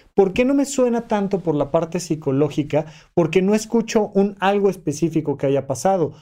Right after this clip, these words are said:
Un duelo, una pérdida, una ruptura, este, una decepción, ah, que, que, híjole, no la supe procesar y entonces emocionalmente me está causando conflictos y ya no quiero saber de nada y estoy enojada con el mundo y,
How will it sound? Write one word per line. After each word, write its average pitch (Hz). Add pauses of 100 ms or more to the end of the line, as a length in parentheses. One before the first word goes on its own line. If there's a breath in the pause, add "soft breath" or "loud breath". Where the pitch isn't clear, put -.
(160 loud breath)
Un 156
duelo, 180
una 151
pérdida, 175
una 143
ruptura, 175 (220 loud breath)
este, 147
una 165
decepción, 208
ah, 185 (300 soft breath)
que, 175
que, -
híjole, 196
no 170
la 202
supe 233
procesar 220
y 208
entonces 170
emocionalmente 170
me 185
está 156
causando 151
conflictos 185 (240 loud breath)
y 170
ya 185
no 185
quiero 175
saber 147
de 143
nada 196
y 170
estoy 160
enojada 151
con 135
el 165
mundo 202
y, 165